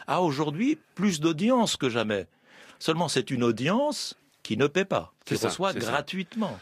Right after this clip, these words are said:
Speaker 1: cette
Speaker 2: Alors, on,
Speaker 1: information.
Speaker 2: on va parler des, des, des problèmes économiques, mais restons sur les quantités. Il y a une croissance hallucinante des sites Facebook, six cent cinquante millions, Google, neuf cent soixante-dix millions, Yahoo, six cent trois millions,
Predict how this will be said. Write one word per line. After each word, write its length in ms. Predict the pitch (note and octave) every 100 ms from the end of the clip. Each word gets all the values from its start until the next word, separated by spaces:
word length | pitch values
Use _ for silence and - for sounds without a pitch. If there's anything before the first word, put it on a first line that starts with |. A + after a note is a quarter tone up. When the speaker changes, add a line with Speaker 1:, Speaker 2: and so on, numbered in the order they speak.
| -
Speaker 1:
cette 120 | -
Speaker 2:
Alors, 140 | F#2
on, 40 | A2+
Speaker 1:
information. 440 | A#2 A#2 F#2 D#2+ -
Speaker 2:
on 80 |
va 120 | C3 B2
parler 320 | A2+ A2+ C3+
des, 240 | G2+ F#2+
des, 320 | F2 F2 E2
des 140 | D#2+ E2+
problèmes 400 | - F2+ G2+ G2
économiques, 560 | F2+ G2+ G#2 C#3+ E3
mais 80 | F#2+
restons 420 | G2+ C#3 - F3
sur 140 | E3 A2
les 120 | G#2
quantités. 600 | - A2 - G#2 G#2+ F#2 - - -
Il 40 | A2+
y 0 |
a 40 |
une 80 | A#2
croissance 460 | - C#3+ D3+ F3+ -
hallucinante 920 | - E3 E3 D3 - C#3+ F3 F#3 - - _ _ _ _ -
des 140 | A2
sites 360 | G#2 - A2 -
Facebook, 800 | E3+ D#3 A2+ A2+ G#2 - - - _ _ _ -
six 200 | - F3+
cent 140 | F#3
cinquante 420 | D3+ C3+ A2 G#2 G#2
millions, 380 | F2+ E2+ D2+ - _ _ _ _ _
Google, 460 | A2 F3 A#2+ G#2 E2+
neuf 200 | F#2 E3
cent 120 | -
soixante-dix 520 | D#3 C3+ - A2 F#2+ F#2+
millions, 440 | F2+ E2+ E2+ D#2 - _ -
Yahoo, 420 | A2+ D3 D3 B2
six 160 | G2+ D#3+
cent 200 | D3 B2
trois 200 | - A2
millions, 460 | G2+ G2+ A#2+ E3+